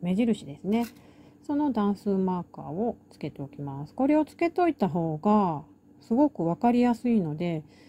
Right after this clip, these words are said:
つける方がいいかなと思います。はい。編めたらその次、かけて、次の裏山。このポコッとしている裏山に入れます。で、かけて、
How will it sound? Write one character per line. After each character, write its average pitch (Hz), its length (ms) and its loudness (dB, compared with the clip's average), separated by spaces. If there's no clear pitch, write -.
つ - 100 -20
け 240 180 0
る 233 180 4
方 226 260 2
が 277 180 2
い 185 160 -2
い 180 60 -2
か - 160 -6
な 185 220 0
と 180 120 -10
思 156 160 -4
い 151 60 -6
ま 147 320 -8
す。 - 140 -20
は 214 160 2
い。 180 120 -2
編 262 100 0
め 302 120 4
た 202 160 2
ら 170 100 2
そ 196 120 -2
の 202 140 4
次、 165 300 -10
か 196 160 -6
け 147 240 -10
て、 - 400 -6
次 285 260 2
の 262 160 2
裏 247 140 2
山。 214 300 2
こ - 120 -12
の 151 120 -6
ポ - 160 -8
コ 202 120 0
ッ - 20 -6
と 180 100 -8
し - 120 -18
て 180 220 -4
い 180 60 -4
る 214 180 -2
裏 196 200 -2
山 190 300 0
に 247 160 2
入 165 180 -6
れ 147 100 -4
ま 139 360 -6
す。 - 160 -20
で、 285 240 -2
か 220 200 -2
け - 160 -16
て、 - 60 -20